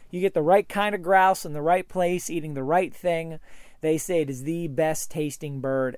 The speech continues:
out there. I don't know that I agree or not, but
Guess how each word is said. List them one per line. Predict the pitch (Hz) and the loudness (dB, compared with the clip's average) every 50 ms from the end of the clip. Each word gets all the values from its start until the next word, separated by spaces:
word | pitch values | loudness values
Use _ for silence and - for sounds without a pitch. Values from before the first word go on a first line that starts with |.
| - - | -10 -12
out | 139 131 110 95 - | -12 -10 -10 -12 -10
there. | - 104 73 - - - - - - - _ - - - - - - - - - - - - - - - - - - - | -12 -12 -12 -12 -16 -20 -20 -20 -20 -20 _ -20 -20 -20 -20 -20 -20 -20 -18 -16 -10 -10 -10 -8 -8 -10 -10 -8 -6 -2
I | 151 156 | 0 2
don't | 151 151 147 | 2 2 2
know | 160 156 147 | 2 0 2
that | 151 151 151 | 2 2 2
I | 143 143 | 2 2
agree | 139 139 139 185 240 254 240 | 0 0 2 4 4 6 6
or | 233 233 | 6 6
not, | 226 233 220 220 220 - - - - | 6 6 6 4 2 0 -4 -10 -12
but | 147 135 131 160 160 | -10 -2 2 2 2